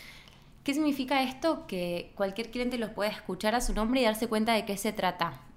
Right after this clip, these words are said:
Esto acorta mucho como la relación con el cliente, porque es muy positivo que ellos puedan descifrar qué es el producto o servicio que ustedes le están ofreciendo.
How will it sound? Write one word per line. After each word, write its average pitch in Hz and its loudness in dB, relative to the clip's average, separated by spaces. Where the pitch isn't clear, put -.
Esto 254 2
acorta 254 4
mucho 233 4
como 175 -4
la 175 -4
relación 180 -4
con 196 -4
el 180 -6
cliente, 190 -4
porque 208 -2
es 233 0
muy 240 4
positivo 226 -2
que 214 -6
ellos 190 -4
puedan 202 0
descifrar 202 0
qué 240 -2
es 240 -4
el 254 2
producto 196 -4
o - 6
servicio 196 4
que 190 -8
ustedes 190 -8
le 180 -6
están 180 -6
ofreciendo. 170 -6